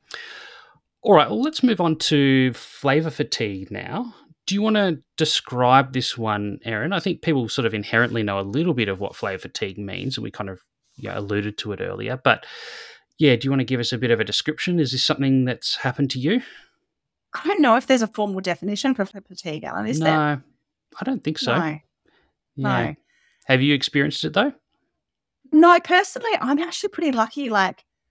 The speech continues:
Speaker 2: I love sweet stuff, and that's a
Speaker 1: Mm-hmm.
Speaker 2: lot of what, you know, Rain Nutrition is. So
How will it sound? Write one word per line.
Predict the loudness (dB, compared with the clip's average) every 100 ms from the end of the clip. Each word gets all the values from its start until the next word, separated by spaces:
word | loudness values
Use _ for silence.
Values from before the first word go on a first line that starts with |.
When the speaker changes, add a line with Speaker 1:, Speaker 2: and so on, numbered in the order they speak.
| _ _
Speaker 2:
I | -2
love | -2 -2
sweet | -4 -6 -6
stuff, | -6 -6 -8 -4
and | 0 2
that's | 0 -4 -4
a | 0
Speaker 1:
Mm-hmm. | 4
Speaker 2:
lot | 4
of | 2 0
what, | 2 2 0 _ -4
you |
know, | 0 2 2 0
Rain | -2 -2 -2
Nutrition | -2 -2 -4 -4
is. | 0 0 0
So | -2 2 2